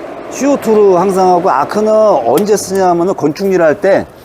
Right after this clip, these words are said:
그 빔 설치하고 위에 시험관 같은 거 모야 때울 때, 그럴 때만 아크 용접기를 쓰거든요. 그 아크 용접기는, 어, 거의 쓰질 않아요. 빔 용접할 때,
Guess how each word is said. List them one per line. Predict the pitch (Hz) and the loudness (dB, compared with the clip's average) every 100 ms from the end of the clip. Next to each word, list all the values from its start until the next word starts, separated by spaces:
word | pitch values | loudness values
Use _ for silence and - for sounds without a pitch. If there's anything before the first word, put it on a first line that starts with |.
| - - - - - - - - | -20 -20 -20 -20 -20 -20 -20 -4
그 | 147 143 | -2 -2
빔 | - 185 214 214 196 | 0 2 4 4 2
설치하고 | - 240 - 220 185 170 180 170 87 - - | 0 -2 0 0 2 2 2 0 -2 -12 -8
위에 | 139 175 | 0 0
시험관 | 160 262 254 233 214 | 0 0 0 2 0
같은 | 190 165 170 | 0 -2 -2
거 | 156 | -2
모야 | 123 160 175 | 0 2 0
때울 | 180 160 131 | 0 0 0
때, | - 101 - - - - - - - - - - | -2 -2 -4 -20 -20 -20 -20 -20 -20 -20 -20 -10
그럴 | - 180 | -2 0
때만 | 185 190 185 175 156 | 2 0 2 0 0
아크 | 127 - 165 | -2 -2 -2
용접기를 | 165 147 139 147 | 0 -2 -2 -4
쓰거든요. | - 147 135 123 147 131 - - - - - - - - - - | -4 -4 -2 0 -2 -4 -8 -20 -20 -20 -20 -20 -18 -18 -18 -8
그 | 165 | -2
아크 | 147 170 208 | -2 0 0
용접기는, | 214 208 202 185 208 208 196 - - - - - - - - - - - - - - - - - - | 0 2 -2 0 0 2 0 -4 -18 -20 -20 -20 -20 -20 -20 -20 -20 -20 -18 -18 -16 -16 -16 -10 -2
어, | 180 170 165 156 151 143 | 2 4 4 4 4 2
거의 | - 208 226 | 0 2 2
쓰질 | - 285 269 | 0 -2 0
않아요. | 180 139 110 92 - - - - - - - | 2 0 -2 -6 -18 -20 -20 -20 -20 -20 -4
빔 | 160 175 156 | -2 0 0
용접할 | 143 151 147 - 135 | 2 2 0 -2 -4
때, | - 131 123 117 | 0 2 2 2